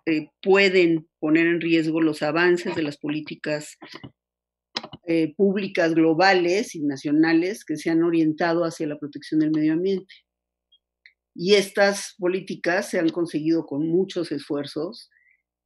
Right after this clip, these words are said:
en más de tres décadas de negociaciones que han culminado en acuerdos internacionales, nacionales, locales, ¿no? Entonces, eh, la crisis,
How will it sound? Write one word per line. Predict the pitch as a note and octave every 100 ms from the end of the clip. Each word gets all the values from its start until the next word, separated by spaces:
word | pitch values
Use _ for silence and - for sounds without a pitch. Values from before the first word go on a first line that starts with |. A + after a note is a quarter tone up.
| _ _ -
en | D#3+ D#3 D3+
más | D#3 F3 F#3+
de | F3+
tres | E3+ E3 D#3+
décadas | E3 D#3 D3+ D#3 D3+
de | D#3+
negociaciones | D3 C#3+ C#3+ F#3 F3+ F3 E3+ E3 D#3+ E3
que | -
han | D#3
culminado | D#3 D#3 D3+ D#3 D#3 E3
en | D3+ C#3
acuerdos | - D3 D3+ D3
internacionales, | C#3 C#3+ C3+ D3+ D3 D#3+ D#3 D#3 D#3
nacionales, | D3 C3 C#3 D3 D3+ D3+ D3 D3+ -
locales, | - D3 C#3+ C3+ - -
¿no? | - D#4 - _ -
Entonces, | D#3+ F#3+ G#3 G3 - _ _ _ _ _ _ _ _ -
eh, | F#3+ F#3 F#3 - - _ _
la | F#3 F#3+
crisis, | A#3 B3 B3+ A#3 -